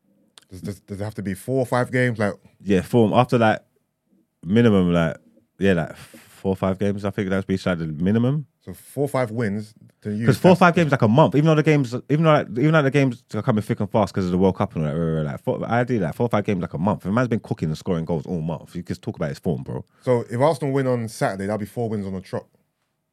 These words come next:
Speaker 2: Yeah.
Speaker 1: So I can, I can talk about form, right? And, and, and even form, and we're top of the league. So that's, that's form from Dede, from Quay, Quay back, right?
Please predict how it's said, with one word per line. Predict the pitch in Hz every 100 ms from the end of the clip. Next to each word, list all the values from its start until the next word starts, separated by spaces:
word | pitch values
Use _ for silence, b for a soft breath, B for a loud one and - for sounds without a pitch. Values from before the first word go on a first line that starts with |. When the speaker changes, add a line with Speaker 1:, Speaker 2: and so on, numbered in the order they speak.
| _ _ _ _ -
Speaker 2:
Yeah. | 71 95 113 _ _
Speaker 1:
So | 90 90 -
I |
can, | 98 98 87
I | 98
can | 104 90
talk | 101
about | 87 82
form, | - 85
right? | 82 _ _ _ _ _ _ _ _ _ _ _ _ _ _ _ _ _ _ -
And, | 139 113 -
and, | 131 110 - 107
and | 123 120
even | 135 120
form, | 101 120 101
and | 90 101 92
we're | 95
top | 107
of | 95
the | 98
league. | 90
So | 92
that's, | 101 95 _
that's | 104 104 - - _ _ _
form | - 127 107
from | 98 85
Dede, | 107 98 76
from | - 90 85 _ _ _ _ _ _ _
Quay, | 113 110
Quay | 101 104
back, | 85 -
right? | 85